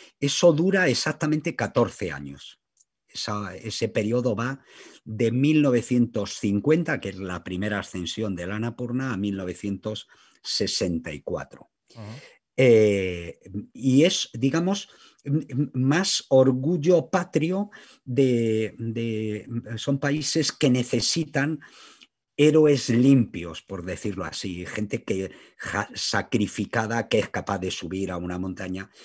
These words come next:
Speaker 1: incluso dejándose los dedos, como hace Morris Herzog, ¿no? Pero no hay más. Eh, eh, diga-, digamos que es un nacionalismo,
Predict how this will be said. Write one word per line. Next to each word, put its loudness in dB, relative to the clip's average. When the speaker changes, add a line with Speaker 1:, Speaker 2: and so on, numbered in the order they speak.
Speaker 1:
incluso -4
dejándose -4
los -4
dedos, -8
como -10
hace -16
Morris -6
Herzog, -14
¿no? -12
Pero -4
no -2
hay 4
más. -2
Eh, -12
eh, -14
diga-, -14
digamos -8
que -8
es -6
un 2
nacionalismo, -2